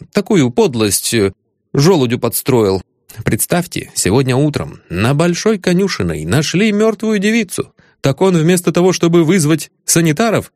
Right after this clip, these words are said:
и дело с концом, поставил оцепление, да еще требует, чтобы чиновники прибыли». «Вас, Родион Георгиевич, непременно требуют», добавил Матько, сахарно улыбаясь.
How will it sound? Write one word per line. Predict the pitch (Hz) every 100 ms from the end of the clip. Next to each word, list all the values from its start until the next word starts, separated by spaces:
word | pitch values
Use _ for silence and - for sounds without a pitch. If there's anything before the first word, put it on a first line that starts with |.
| _ -
и | 175 165
дело | 196 220
с | -
концом, | 120 101 95 76
поставил | 139 123 139 143 143 -
оцепление, | 151 - 123 143 143 143 135
да | 120
еще | 135 - 151 143
требует, | - 151 135 147
чтобы | - 143 139 143
чиновники | - 156 175 175 160 147
прибыли». | 127 123 107 90 90 - _ _ _ _ _ _ -
«Вас, | 113 123 151 202 - 220
Родион | 226 185 196 175 156
Георгиевич, | 131 120 98 85 85 80 78 - 113
непременно | 131 135 185 175 165 170 175 185
требуют», | 180 156 147 180 170 98 - -
добавил | 104 104 98 98
Матько, | 95 98 - 180 196 _ -
сахарно | - 131 131 117 117
улыбаясь. | 110 110 90 82 78 -